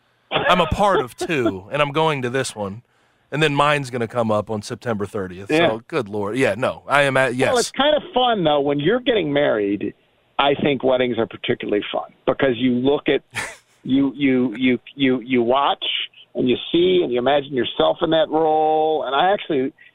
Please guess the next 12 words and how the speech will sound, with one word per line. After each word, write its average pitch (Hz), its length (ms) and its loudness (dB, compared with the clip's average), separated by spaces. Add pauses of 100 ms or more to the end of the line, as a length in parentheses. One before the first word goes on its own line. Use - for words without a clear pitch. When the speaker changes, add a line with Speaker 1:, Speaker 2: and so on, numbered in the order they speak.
(280)
Speaker 2:
I, 190 380 4
I 202 60 2
think 214 120 0
weddings 202 300 2
are 185 160 0
fun. 139 380 0
Now, 170 360 2
when, 190 280 0
you 202 160 0
know, 135 240 -2 (240)
once 240 220 0
you 240 180 -2